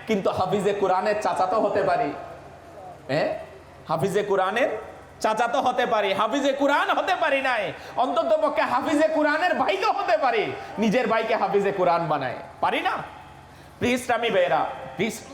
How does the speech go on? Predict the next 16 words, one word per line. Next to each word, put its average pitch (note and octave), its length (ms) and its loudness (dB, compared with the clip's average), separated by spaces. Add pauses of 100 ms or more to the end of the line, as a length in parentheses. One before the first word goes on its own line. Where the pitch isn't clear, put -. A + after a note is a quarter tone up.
এটার C#4 260 0
জন্য C#4+ 180 2
চেষ্টা A3 380 0
করা। G#3+ 180 2
"হুজুর, C4+ 240 2
আমি C#4+ 160 0
হাফিজে B3 360 0
কোরআন B3 340 0
হতে A3+ 220 0
পারি F#3 220 2
নাই, E3 240 0 (340)
কিন্তু D#3+ 200 0
আমি D#3 160 0
হাফিজে D#3+ 420 -2
কোরআনের D#3 480 0
সাথে C#3 420 -2